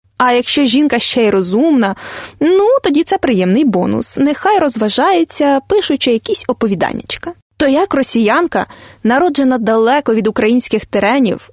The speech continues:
змогла захопитись українською культурою та історією? Тут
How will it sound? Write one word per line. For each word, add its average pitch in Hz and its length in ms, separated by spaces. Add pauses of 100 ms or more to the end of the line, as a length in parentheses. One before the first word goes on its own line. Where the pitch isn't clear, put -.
змогла 247 420
захопитись 269 680
українською 254 600
культурою 277 640
та 233 120
історією? 214 800 (520)
Тут 277 260